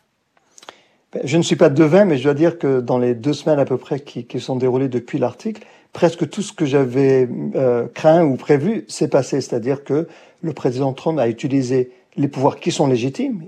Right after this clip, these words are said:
Il n'y a rien d'illégitime. Ce qui est illégitime, c'est sa non-reconnaissance de son successeur.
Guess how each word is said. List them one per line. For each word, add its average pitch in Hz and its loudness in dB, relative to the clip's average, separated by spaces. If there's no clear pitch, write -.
Il 160 -8
n'y 123 -2
a 110 0
rien 127 -2
d'illégitime. 127 -2
Ce - -8
qui - -6
est 117 -4
illégitime, 127 -2
c'est 127 -12
sa - -14
non-reconnaissance 123 -2
de 123 -4
son 123 -10
successeur. 151 -8